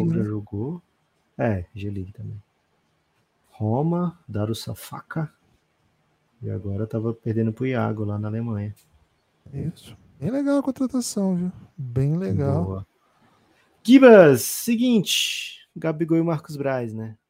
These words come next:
Speaker 2: Um é ídolo e o outro é vereador. Bem
Speaker 1: Aí.
Speaker 2: fácil saber o lado que você tem que
Speaker 1: Segovinha.
Speaker 2: tomar, né?
Speaker 1: Hum.
Speaker 2: É tudo isso?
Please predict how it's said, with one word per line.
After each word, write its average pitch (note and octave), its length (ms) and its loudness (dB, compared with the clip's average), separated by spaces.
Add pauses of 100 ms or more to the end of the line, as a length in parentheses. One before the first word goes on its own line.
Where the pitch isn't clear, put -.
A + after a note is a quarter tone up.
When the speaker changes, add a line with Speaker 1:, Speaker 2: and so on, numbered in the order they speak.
(140)
Speaker 2:
Um C#3+ 160 -10
é C#3+ 100 -6
ídolo D3 540 -8 (160)
e C3 120 -14
o A#2 80 -8
outro A2+ 300 -10
é C3 240 -12
vereador. A#2+ 520 -10 (1900)
Bem A#2+ 200 -2
Speaker 1:
Aí. A#2 80 -4
Speaker 2:
fácil A#2+ 400 -8
saber G2 260 -10
o G2 80 -6
lado G3+ 120 -2
que G#3 80 -6
você G#3+ 100 -4
tem F3+ 80 -8
que F3+ 60 -6 (160)
Speaker 1:
Segovinha. G#2+ 120 -6
Speaker 2:
tomar, G2 160 -8
né? G#2 100 -14 (1120)
Speaker 1:
Hum. C3+ 500 -12
Speaker 2:
É C3+ 80 -2
tudo D3 260 2
isso? E3 400 2